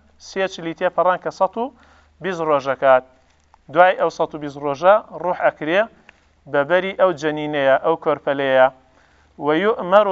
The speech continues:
بأربع كلمات. و ئەو مەلایکەتە ئەمری پێکرێ بە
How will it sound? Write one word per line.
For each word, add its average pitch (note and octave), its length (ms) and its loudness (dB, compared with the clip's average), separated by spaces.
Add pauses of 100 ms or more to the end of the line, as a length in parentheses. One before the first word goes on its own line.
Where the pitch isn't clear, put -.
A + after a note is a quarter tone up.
بأربع F3+ 640 2
كلمات. D3+ 560 0 (200)
و D3+ 120 -12
ئەو E3+ 180 2
مەلایکەتە D#3 600 -2
ئەمری E3+ 300 -6
پێکرێ F3+ 420 -2 (680)
بە D3+ 100 2